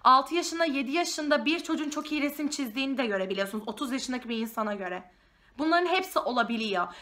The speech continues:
Ve insanlar yeteneklerini erken keşfedebilirler. Yani on dört yaşında bir insanın kitap yazması sizi rahatsız edemez. Bu sizi de ilgilendirmez. Oraya on dört yaşında bir kitap yazar. Atıyorum, Öznur Yıldırım.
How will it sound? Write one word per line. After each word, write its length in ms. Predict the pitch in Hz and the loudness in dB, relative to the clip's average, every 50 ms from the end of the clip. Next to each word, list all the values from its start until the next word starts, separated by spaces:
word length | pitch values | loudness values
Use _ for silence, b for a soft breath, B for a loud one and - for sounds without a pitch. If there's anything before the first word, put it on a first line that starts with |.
| B B | B B
Ve 60 | 277 | -2
insanlar 440 | 311 330 320 - 359 349 349 359 359 | -2 0 4 6 6 8 8 6 6
yeteneklerini 580 | 339 302 294 302 311 320 320 320 330 330 330 302 | 4 2 -2 -2 -2 -2 -2 0 0 0 2 4
erken 380 | - 285 285 285 - 311 320 311 | 4 4 4 2 0 -2 -2 0
keşfedebilirler. 1040 | 311 302 294 294 294 285 285 269 220 247 247 262 254 220 196 196 190 190 - - - b b b b b b - | -2 -4 -2 0 0 0 0 0 0 -2 -4 -2 -2 -2 -2 -2 -2 -4 -8 -16 -18 b b b b b b 8
Yani 260 | 269 269 269 262 262 - | 8 8 8 8 4 2
on 200 | 277 311 349 339 | 2 4 4 6
dört 180 | 370 349 359 311 | 4 4 4 2
yaşında 300 | 320 330 - 320 320 269 | -4 -2 2 2 2 2
bir 100 | 311 330 | 2 -4
insanın 320 | 339 320 - 330 311 302 | -4 -2 -2 -2 -2 -2
kitap 320 | - - - 320 339 330 | -4 0 4 4 4 4
yazması 460 | 285 294 285 302 294 311 311 311 - 285 | 6 6 6 6 4 0 -4 -4 -6 -12
sizi 300 | - 277 262 269 294 277 | -12 -10 -8 -2 4 6
rahatsız 380 | 277 277 285 285 - 311 277 - - | 6 6 6 4 0 -10 -6 2 2
edemez. 520 | 220 220 220 269 277 247 208 190 190 190 - - b b b b b b b b b b _ _ _ _ - - | 2 4 4 2 2 2 0 -2 -4 -6 -10 -16 b b b b b b b b b b _ _ _ _ -10 -8
Bu 80 | 311 | -6
sizi 400 | - - - - 302 254 277 339 | -6 -4 -2 -2 0 0 2 2
de 120 | 349 - - | 0 0 0
ilgilendirmez. 920 | 240 240 214 190 226 202 196 190 196 196 185 202 196 190 185 190 190 190 - - | -2 -4 -2 -2 0 2 4 2 2 2 -2 -6 -6 -4 -4 -4 -4 -4 0 4
Oraya 440 | 294 294 302 320 349 339 330 339 - | 4 6 6 6 6 4 2 2 2
on 140 | 311 359 349 | 2 4 6
dört 140 | 349 320 330 | 6 6 4
yaşında 240 | 285 277 - 311 269 | 2 -2 0 0 0
bir 60 | 285 | 0
kitap 280 | - - 294 269 - 196 | 0 4 4 4 4 4
yazar. 200 | 190 185 226 - | -2 -4 0 4
Atıyorum, 480 | 302 370 370 - 381 320 269 233 254 - - - b b b b b b b b 302 | 4 4 4 4 2 2 4 2 0 -4 -10 -18 b b b b b b b b 4
Öznur 340 | 320 330 247 254 302 320 285 | 4 6 4 0 0 0 0
Yıldırım. 460 | 254 294 262 240 208 190 185 190 | 0 0 0 -2 -2 -6 -8 -8